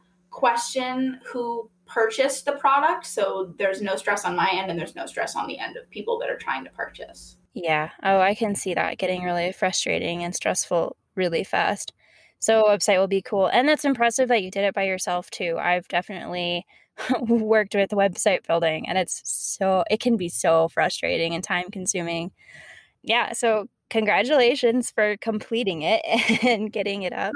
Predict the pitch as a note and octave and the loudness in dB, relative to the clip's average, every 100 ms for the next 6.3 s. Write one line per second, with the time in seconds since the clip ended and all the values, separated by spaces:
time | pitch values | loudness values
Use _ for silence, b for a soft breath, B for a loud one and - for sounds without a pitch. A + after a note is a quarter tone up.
0 | - A4+ B4 - F3 B3+ E4 G#4+ G#4 C4 | 4 4 2 0 -2 -2 -2 -2 -2 -8
1 | - - F#3 G#3 B3+ C4+ B B B B | -4 0 2 2 0 -4 B B B B
2 | A#3 B3 B3 B3+ C4+ C4+ C4+ B3 A#3 A3+ | 0 4 4 4 2 4 2 0 2 0
3 | A3+ A3 A3+ G#3+ F#3+ - E3+ E3+ - F3 | 2 0 0 -2 -2 -2 -2 -2 -6 -6
4 | D#3+ F3 F3+ E3+ E3+ - F3+ F3+ F3+ E3 | -6 -6 -10 -10 -10 -10 -8 -6 -4 -4
5 | D#3 - F#3 - E3 D#3+ F3 D#3+ F3 C#3+ | -4 -4 -8 -8 -10 -8 -6 -6 -4 -4
6 | C#3+ - A3 | -4 -8 -12